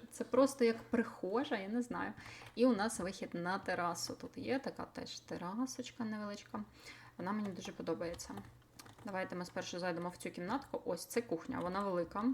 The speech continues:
вона не вся заставлена. І я думала, що я зроблю більшу кухню, але мені так багато цих шаф не потрібно, в принципі.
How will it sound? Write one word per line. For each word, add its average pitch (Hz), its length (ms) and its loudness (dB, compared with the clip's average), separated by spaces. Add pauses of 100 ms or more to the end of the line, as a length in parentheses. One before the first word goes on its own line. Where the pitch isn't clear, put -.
(140)
вона 185 240 -2
не 196 100 0
вся 190 200 -2
заставлена. 185 600 2
І 220 200 -2
я 196 160 -2
думала, 196 340 0
що 190 160 -4
я 190 80 2
зроблю 180 320 -2
більшу 214 560 0
кухню, 175 380 -4 (440)
але 185 520 0 (460)
мені 202 360 2
так 202 240 -4
багато 208 440 0
цих 196 240 -8
шаф 208 360 -2
не 190 120 -6
потрібно, 240 500 2
в - 160 -8
принципі. 202 840 -4